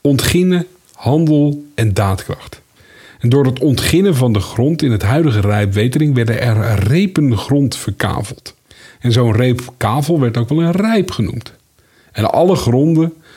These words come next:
werden afgewaterd via een gegraven afwatering, de Rijpwetering.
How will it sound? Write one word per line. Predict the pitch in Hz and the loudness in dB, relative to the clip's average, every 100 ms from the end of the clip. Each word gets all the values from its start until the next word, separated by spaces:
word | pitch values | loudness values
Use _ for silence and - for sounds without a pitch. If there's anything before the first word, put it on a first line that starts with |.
| _ | _
werden | - 110 104 | -2 0 2
afgewaterd | - 120 - 120 117 110 127 - | 0 -2 0 0 0 0 -4 -6
via | - - 113 110 113 120 | -10 -2 0 2 0 -2
een | 135 | -2
gegraven | 98 123 101 113 101 104 104 113 _ | 0 0 0 0 0 0 -2 -4 _
afwatering, | 175 147 135 127 117 104 107 - _ _ _ _ - | -2 0 0 0 0 0 -2 -6 _ _ _ _ -6
de | 95 104 101 | 0 2 2
Rijpwetering. | 98 90 87 - _ 147 165 175 160 104 87 | 2 0 -2 -6 _ -2 0 0 0 -2 -4